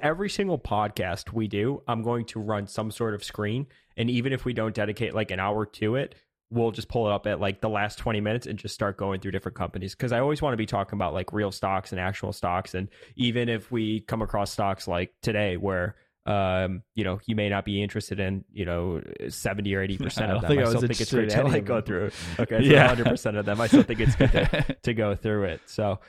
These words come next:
Speaker 1: uh, I think that would be great if we start doing it. Every single podcast, I'm making a public declaration. Every single podcast from here on out, I'm going to have a screener, and no matter what, even if we're talking about a topic,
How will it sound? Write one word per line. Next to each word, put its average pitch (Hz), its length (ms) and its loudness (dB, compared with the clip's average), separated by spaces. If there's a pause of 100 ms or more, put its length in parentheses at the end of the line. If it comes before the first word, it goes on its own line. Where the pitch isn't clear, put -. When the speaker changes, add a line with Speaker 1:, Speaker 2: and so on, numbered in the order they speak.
(200)
Speaker 1:
uh, - 80 -4
I 101 240 2
think 208 180 -4
that 180 140 2
would 156 80 0
be 120 100 0
great 98 240 0
if 87 140 -8
we 104 60 -2
start 101 200 -4
doing 98 140 -2
it. - 20 0
Every 123 200 0
single 135 640 -2
podcast, 101 680 -2 (240)
I'm 107 120 -2
making 117 300 0
a 104 60 0
public 131 380 -2
declaration. 107 680 -4 (140)
Every 139 180 0
single 156 200 -2
podcast 113 500 -2
from 95 120 -4
here 123 180 0
on 151 180 0
out, 90 340 -4 (640)
I'm 110 120 0
going 117 240 0
to 120 120 -2
have 117 180 0
a 147 40 0
screener, 117 520 -2 (240)
and 98 160 -4
no 117 140 0
matter 165 260 2
what, 127 380 0 (400)
even 110 140 0
if 104 80 -4
we're 117 80 -2
talking 110 280 0
about 127 240 0
a - 20 -4
topic, 117 520 -2